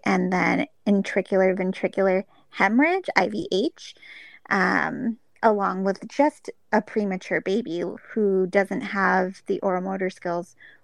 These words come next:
or swallow coordination, um, as of yet because they were premature. I have also seen, uh, babies with trachs, um, vocal fold paresis or paralysis,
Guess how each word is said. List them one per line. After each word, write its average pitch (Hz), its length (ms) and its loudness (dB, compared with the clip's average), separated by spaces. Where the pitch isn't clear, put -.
or 208 400 4
swallow 190 340 -4
coordination, 180 1080 -8
um, 101 400 -4
as 190 220 0
of 185 160 -2
yet 180 300 0
because 202 580 -2
they 175 160 2
were 180 160 2
premature. 202 800 -2
I 208 120 2
have 202 300 0
also 190 380 2
seen, 196 500 0
uh, 202 340 -4
babies 180 540 0
with 180 340 0
trachs, - 640 0
um, 196 580 -4
vocal 196 240 2
fold 185 400 2
paresis 196 540 0
or 180 60 -2
paralysis, 220 1120 0